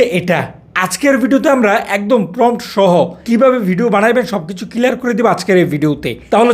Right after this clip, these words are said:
চলেন আর দেরি না করে আমরা মূল ভিডিওতে ফিরি। আপনি যদি আমাদের চ্যানেলে নতুন হয়ে থাকেন অবশ্যই সাবস্ক্রাইব করে দিবেন, এবং আপনি যদি আমাদের Facebook পেজে নতুন হয়ে থাকেন তাহলে আমাদের পেজটাকে ফলো করে দিবেন। একদম প্রথমেই আপনি যে কোনো একটা ব্রাউজারে চলে আসবেন। আমরা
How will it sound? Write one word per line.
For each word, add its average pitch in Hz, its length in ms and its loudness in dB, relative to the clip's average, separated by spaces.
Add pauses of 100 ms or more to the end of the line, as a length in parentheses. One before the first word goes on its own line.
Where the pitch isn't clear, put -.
চলেন 214 220 4
আর 156 140 0
দেরি 170 140 2
না 220 100 4
করে 220 160 2
আমরা 165 200 2
মূল 160 220 0
ভিডিওতে 196 280 0
ফিরি। 233 220 0 (180)
আপনি 180 260 0
যদি 226 180 0
আমাদের 185 320 2
চ্যানেলে 202 320 4
নতুন 165 280 -2
হয়ে 214 160 -4
থাকেন 214 200 0
অবশ্যই 180 420 -2
সাবস্ক্রাইব 214 360 -2
করে 214 120 4
দিবেন, 214 260 2 (400)
এবং 202 180 4
আপনি 190 180 0 (100)
যদি 233 160 0
আমাদের 190 260 0
Facebook 160 300 -2 (120)
পেজে 220 260 2
নতুন 196 260 0
হয়ে 214 100 0
থাকেন 240 240 -2
তাহলে 208 160 2
আমাদের 170 260 2
পেজটাকে 180 400 2
ফলো 151 140 -2
করে 139 280 -4
দিবেন। 120 200 -6 (2000)
একদম 226 400 2
প্রথমেই 233 440 2 (160)
আপনি 170 220 0
যে 165 160 0
কোনো 220 180 -2
একটা 226 140 2
ব্রাউজারে 165 420 2
চলে 208 280 4
আসবেন। 135 240 -4 (280)
আমরা 190 160 2